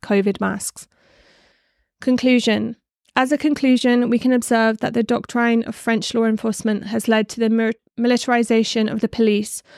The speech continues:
using more and more lethal or so-called semi-lethal weapons to keep the crowds at a distance. These weapons of war cause dozens of bruises, mutilations, and deaths every year. Their use is supposed to be strictly regulated by the principles of proportionality and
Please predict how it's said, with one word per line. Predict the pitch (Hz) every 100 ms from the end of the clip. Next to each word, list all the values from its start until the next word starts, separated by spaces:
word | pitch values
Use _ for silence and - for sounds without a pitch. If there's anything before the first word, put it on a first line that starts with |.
| - -
using | 226 220 226
more | 226 233 226
and | - 233
more | 226 226
lethal | 226 214 - 214 208
or | 214
so-called | - 220 214 220 208
semi-lethal | - 220 214 214 208 214
weapons | 208 202 - 220 226 - - _ _ -
to | 233
keep | 233 226
the | 233
crowds | - 220 214 -
at | - 170
a |
distance. | 196 214 - 208 - - - - _ _ _
These | 262 262
weapons | 269 262 269 262
of | 247
war | 247 233 233
cause | - 233 -
dozens | 220 233 247
of | 247
bruises, | - 247 233 233 226 220
mutilations, | 226 - 226 214 - 214
and | 214
deaths | 214 208 190 -
every | 220 220
year. | 214 202 202 214 _ _ _ - _ -
Their | 240
use | 233 254 -
is | 262
supposed | - 233 247 247
to | -
be | 247
strictly | 247 - 254 254
regulated | 254 226 233 226 - 226
by | 220
the | 214
principles | - 233 226 - 240 233 -
of | 233 -
proportionality | 226 - 233 247 220 214 - 220 220 214 -
and | 220 214 220